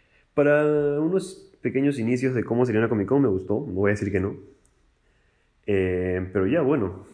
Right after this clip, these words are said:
hablemos de, creo que el tema que más nos, eh, emocionó durante toda esta Comic Con, que fue que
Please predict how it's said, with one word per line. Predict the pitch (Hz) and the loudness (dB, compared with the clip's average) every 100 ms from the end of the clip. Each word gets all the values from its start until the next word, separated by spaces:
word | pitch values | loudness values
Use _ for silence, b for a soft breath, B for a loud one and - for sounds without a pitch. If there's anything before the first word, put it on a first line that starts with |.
| - | -8
hablemos | 98 113 143 165 | -2 0 0 -2
de, | 139 135 139 139 - - | -2 -4 -6 -12 -16 -4
creo | 113 117 | -2 -2
que | 117 107 104 - - | -2 -2 -2 -8 -10
el | 95 92 | -6 -4
tema | 110 113 113 117 - | -2 -2 -2 -4 -10
que | - 92 | -6 -4
más | 101 104 | -2 -2
nos, | 107 104 - _ _ | -4 -6 -12 _ _
eh, | - 85 85 80 - _ _ _ _ _ _ _ | -6 -4 -6 -8 -14 _ _ _ _ _ _ _
emocionó | 104 101 92 92 98 101 107 | -4 -4 -4 -4 -2 0 2
durante | 101 92 | 0 -2
toda | 87 98 | -4 -4
esta | 95 - | -4 -4
Comic | 98 87 | -6 -6
Con, | 87 98 | -4 -4
que | 98 | -4
fue | - 104 | -2 -2
que | 107 104 - - - | 0 -4 -6 -18 -20